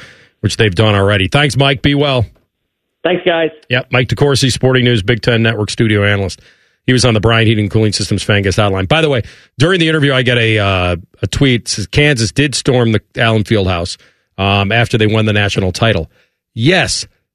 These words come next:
Speaker 1: there was no game being played. They were watching the North Carolina game in the Fieldhouse, and when they won, it took about a minute, but they decided to go out in the center of the court and jump around. <laughs> That's so funny.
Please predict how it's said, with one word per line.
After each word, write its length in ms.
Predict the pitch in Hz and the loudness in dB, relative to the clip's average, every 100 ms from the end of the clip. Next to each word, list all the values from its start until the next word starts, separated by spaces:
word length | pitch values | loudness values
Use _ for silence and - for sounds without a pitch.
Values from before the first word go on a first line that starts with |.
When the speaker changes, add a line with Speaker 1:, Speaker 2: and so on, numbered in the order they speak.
| _ | _
Speaker 1:
there 220 | 101 185 | -2 0
was 240 | 196 190 131 | 2 0 0
no 200 | 190 180 | 0 0
game 540 | 101 139 175 185 160 | 0 0 2 0 0
being 380 | 120 175 180 139 | 0 0 0 -2
played. 580 | - 120 147 117 76 - _ _ - | -4 0 0 0 -4 -12 _ _ -2
They 120 | 143 | 0
were 160 | 156 151 | 2 0
watching 560 | 131 175 - - 220 | 0 0 0 0 2
the 80 | 196 | 2
North 320 | 190 190 185 | 2 0 -2
Carolina 480 | - 170 165 165 170 | -2 0 0 0 0
game 340 | 143 151 156 - - _ - | 0 0 0 -4 -10 _ -2
in 240 | 196 208 | 0 2
the 60 | 196 | 0
Fieldhouse, 760 | - 175 175 127 107 117 - - - | 0 0 2 0 0 -2 -4 -10 -6
and 160 | 151 175 | 0 0
when 140 | 196 | 2
they 160 | 190 196 | 0 0
won, 500 | 208 277 220 208 180 - 123 | 0 0 0 0 0 -4 -6
it 260 | 110 190 | -2 0
took 200 | 107 - | 2 2
about 260 | 208 180 170 | 2 2 2
a 60 | |
minute, 320 | 165 180 196 196 | 2 0 0 0
but 100 | 208 | 0
they 120 | 220 | 0
decided 380 | 220 254 262 233 | 0 0 0 0
to 60 | |
go 160 | 196 220 | 0 0
out 120 | 208 | 0
in 80 | 196 | 0
the 60 | 151 | 0
center 340 | - 220 214 | 0 0 0
of 60 | 190 | -2
the 80 | |
court 240 | 160 214 196 | 0 0 0
and 80 | 160 | 0
jump 260 | 196 185 | 0 0
around. 440 | 185 180 170 139 - | 0 0 0 -2 -4
<laughs> 60 | - | -10
That's 580 | - - - 254 254 - | -18 -8 -2 0 0 0
so 180 | 262 | 0
funny. 440 | 247 262 254 214 | 0 -2 0 0